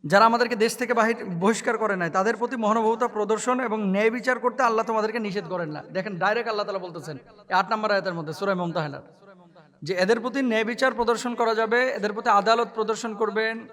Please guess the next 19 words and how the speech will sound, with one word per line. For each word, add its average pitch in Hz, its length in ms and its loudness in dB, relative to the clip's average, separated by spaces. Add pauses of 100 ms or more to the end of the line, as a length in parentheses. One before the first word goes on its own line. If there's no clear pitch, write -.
নিষ্ঠা 170 380 -4
প্রদর্শন 226 480 -4
করবেন, 214 360 -2 (440)
মহানুভব 233 920 0 (240)
আচরণ 233 520 0
আপনারা 208 320 -2
করবেন, 170 340 -4
এটা 214 200 -4
কিন্তু 233 180 -2
আপনার 220 200 -2
জন্য 214 200 -2
জায়েজ। 175 360 0 (460)
তো 208 60 -8
এই 247 360 -6
দৃষ্টিতে 240 520 -6
আলেম 233 320 2
ওলামা 233 240 0
কিন্তু 226 260 -8
সেখানে 220 480 -2